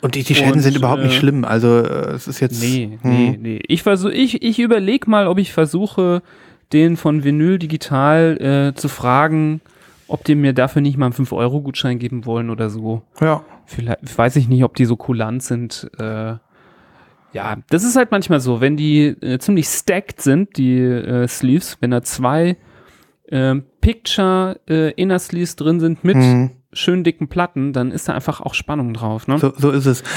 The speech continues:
Speaker 1: Aber ganz
Speaker 2: Ja.
Speaker 1: ehrlich, das Album ist ja wirklich so ein legendäres Album, das muss man einfach sagen. Also alles,
Speaker 2: Mhm.
Speaker 1: das Cover, äh, äh, äh,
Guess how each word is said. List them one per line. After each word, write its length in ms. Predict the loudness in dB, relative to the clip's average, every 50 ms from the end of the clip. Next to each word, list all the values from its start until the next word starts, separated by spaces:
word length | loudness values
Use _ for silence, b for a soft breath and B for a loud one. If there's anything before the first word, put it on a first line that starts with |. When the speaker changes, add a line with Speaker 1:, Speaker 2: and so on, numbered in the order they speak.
| -6 -8 -8 B
Speaker 1:
Aber 220 | B 0 0 2 2
ganz 160 | 2 0 0 0
Speaker 2:
Ja. 40 | 0
Speaker 1:
ehrlich, 200 | 2 2 2 2
das 180 | 0 -2 -2 0
Album 320 | 0 0 2 2 0 0
ist 140 | -2 -2 0
ja 120 | 0 2
wirklich 400 | 2 0 0 -2 -6 -6 -8 -12 -12
so 400 | -12 -8 -2 2 4 4 4 2 0
ein 200 | -2 -2 0 0
legendäres 720 | 0 0 2 2 2 2 0 0 2 2 2 2 0 -2 -2
Album, 460 | 0 0 0 0 -2 -4 -4 -4 -2
das 240 | -2 -2 -2 -2 -2
muss 120 | -2 -2
man 100 | -2 -2
einfach 220 | -2 -2 -2 -2 -2
sagen. 340 | 0 0 0 0 -2 -4 -4
Also 160 | -2 -4 -4 -4 -2
alles, 340 | -2 0 0 0 0 -2 -2
Speaker 2:
Mhm. 40 |
Speaker 1:
das 180 | -4 -4 -4 -4
Cover, 480 | -4 -2 -2 0 2 2 2 0 0 -2 B B B B B B B B B B B B B
äh, 60 | 0
äh, 720 | 2 2 2 0 -2 -2 0 0 0 -2 -2 -2 -4
äh, 40 | -4